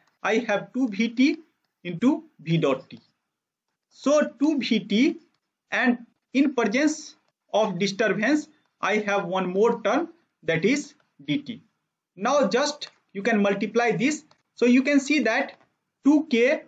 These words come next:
V T and signum V T, we have already seen this as a mod V T. Now I have one more term, that is two V T into D T. So this kind of term I have. Now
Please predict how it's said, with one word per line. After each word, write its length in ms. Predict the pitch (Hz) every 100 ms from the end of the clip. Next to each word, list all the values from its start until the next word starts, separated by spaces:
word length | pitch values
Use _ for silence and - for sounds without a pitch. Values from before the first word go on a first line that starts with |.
| _
V 360 | 156 - 247 285
T 320 | 277 285 220 - _ _
and 240 | 208 233 214
signum 380 | 240 233 254
V 140 | 214 233
T, 240 | 269 320 - _ _
we 100 | 196
have 160 | 220 214
already 340 | 226 226 247
seen 320 | 254 262 330 - _ _ _
this 180 | 160 208
as 180 | - 208
a 60 | 220
mod 300 | 220 220 202
V 100 | 226
T. 280 | 277 320 - _ _ _ 180
Now 180 | 247 285
I 180 | 269
have 360 | 254 226 262 - _ _ _ _ _ _ _
one 240 | 190 233
more 260 | 220 262 262
term, 300 | 226 269 330 - _ -
that 160 | 196
is 200 | 233 202 -
two 340 | 247 285 339 - _ _ 147
V 180 | 185
T 380 | 240 240 262 330 - _
into 440 | 175 170 247 359 - _ _
D 140 | 139 143
T. 220 | - 117 _ -
So 80 |
this 200 | 226 302
kind 220 | 302 202 180
of 160 | 160
term 220 | 165 143
I 100 | 135
have. 200 | 127 117 - _ _ _ _ _ _ _
Now 600 | 196 285 247 277 320